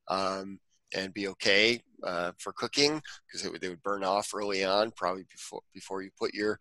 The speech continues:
your meat on or whatever. But, um, uh, char, uh, char, we don't want that on it. So we cook the char just slightly longer. Uh, and we had that problem early in our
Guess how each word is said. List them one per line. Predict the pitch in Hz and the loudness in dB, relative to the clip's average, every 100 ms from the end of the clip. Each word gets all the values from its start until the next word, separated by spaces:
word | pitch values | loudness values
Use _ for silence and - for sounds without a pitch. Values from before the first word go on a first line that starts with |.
| - - - - | -6 -12 -12 -12
your | 95 | -6
meat | 101 110 | 0 4
on | 110 120 | 6 6
or | 110 | 4
whatever. | 107 113 127 151 - - _ | 6 6 6 4 0 -20 _
But, | 117 107 - | 4 4 4
um, | 120 104 101 101 101 104 104 - _ _ - | 4 6 6 6 4 0 -6 -14 _ _ -4
uh, | - 98 98 - - _ - 262 349 359 359 359 370 359 349 349 _ - | 2 4 2 0 -18 _ -14 -12 -10 -12 -16 -14 -14 -14 -18 _ _ -6
char, | - - 127 131 | 2 8 10 10
uh, | 131 113 | 6 4
char, | - 139 135 | 8 10 10
we | 120 | 8
don't | 117 | 4
want | 95 101 - | 4 0 4
that | 95 | 4
on | 90 82 | 6 6
it. | 78 | 6
So | - | 4
we | 113 117 - - | 2 -2 -6 2
cook | 156 - | 2 2
the | 113 | 2
char | - 104 | 4 4
just | 101 98 - - - | 4 0 -2 2 4
slightly | 98 98 - 101 95 - - - - | 6 4 4 2 2 -2 -14 -18 -8
longer. | 90 95 113 120 160 170 - - _ | 0 0 4 4 4 2 -12 -20 _
Uh, | 104 110 | 4 6
and | 143 | 8
we | 151 | 8
had | 147 139 | 8 8
that | 117 | 6
problem | - 117 117 110 | 8 8 8 4
early | 104 107 104 | 2 4 6
in | 104 | 6
our | 104 101 101 | 6 6 4